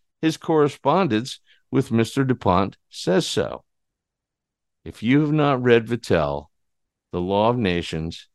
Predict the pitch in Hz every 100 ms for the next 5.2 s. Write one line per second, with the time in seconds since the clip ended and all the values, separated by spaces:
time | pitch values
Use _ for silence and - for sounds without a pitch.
0 | _ _ - 82 - 107 107 101 98 87
1 | 85 82 90 107 107 87 82 80 - 82
2 | 80 - 90 87 82 78 78 80 - 73
3 | 71 - 85 85 71 - 80 71 69 69
4 | 71 - 76 71 73 67 71 71 - 67
5 | 62 -